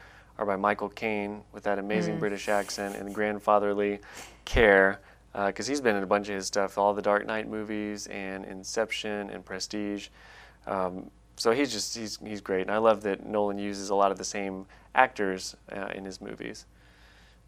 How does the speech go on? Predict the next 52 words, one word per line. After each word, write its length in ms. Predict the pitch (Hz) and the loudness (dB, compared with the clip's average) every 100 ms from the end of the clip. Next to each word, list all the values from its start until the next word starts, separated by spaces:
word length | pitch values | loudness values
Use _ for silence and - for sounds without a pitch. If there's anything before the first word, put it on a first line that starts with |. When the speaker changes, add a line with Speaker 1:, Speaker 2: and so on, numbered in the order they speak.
| - | -12
Speaker 1:
Um, 300 | 107 98 95 - | -6 -4 2 6
okay, 180 | 165 | 8
Speaker 2:
All 60 | 117 | 8
Speaker 1:
so 140 | - | 6
Speaker 2:
right, 60 | 117 | 4
Speaker 1:
my 60 | 123 | 6
Speaker 2:
your 60 | 139 | 6
number 140 | 147 | 6
Speaker 1:
number 160 | 143 151 | 6 8
Speaker 2:
one. 260 | 151 160 180 | 8 6 2
Speaker 1:
one 60 | - | 0
is 320 | 120 123 123 | 2 2 0
Memento. 720 | 127 147 135 104 95 110 131 _ - - _ _ - | 2 2 2 2 2 2 -4 _ -20 -20 _ _ 2
That 160 | 117 | 4
was 160 | 117 - | 4 2
his 180 | 110 - | -2 -4
first, 680 | - - 143 143 - - - | -8 4 6 6 2 -6 4
uh, 600 | 117 113 110 107 104 107 - | 6 8 8 8 6 2 -6
kind 340 | - 165 180 | -6 0 4
of 80 | 117 | 6
big 160 | 107 104 | 4 2
movie. 440 | 104 101 107 123 - - - _ _ - | 0 0 -2 -4 -8 -20 -20 _ _ -10
I 80 | 107 | -6
say 180 | - | -2
kind 280 | 107 - 101 | -2 -2 -6
of 80 | 92 | -4
big. 220 | 95 95 | -4 -2
It 40 | 104 | -2
made 180 | 101 | -4
twenty-five 460 | - 110 104 107 101 | -4 -4 4 6 6
million 240 | 101 101 | 4 0
at 80 | 101 | -2
the 60 | - | 4
box 320 | 101 98 - | 6 6 4
office, 480 | 101 - 101 95 - | -2 0 -4 -4 -4
at 120 | 110 | -4
least 300 | 107 98 - | -6 -6 -2
stateside. 560 | 127 - 104 95 95 98 - - - - _ | -2 -2 0 2 2 -4 -18 -20 -20 -20 _
Um, 240 | 113 98 98 | -8 -6 0
but 80 | 110 | 0
it 40 | |
was 120 | 113 | 0
his 120 | 113 113 | -2 2
next 280 | 135 - | 2 2
one 140 | 117 110 | -2 0
after 280 | 104 - 101 | 0 -2 -6
Following, 580 | - 120 110 104 104 | 6 10 10 6 0
so 140 | 104 117 | -2 0
that's 160 | 120 | 0
kinda 340 | - - 147 147 | -2 0 2 6
where 220 | 120 113 | 6 6
he, 480 | 110 110 110 107 | 2 -2 0 -2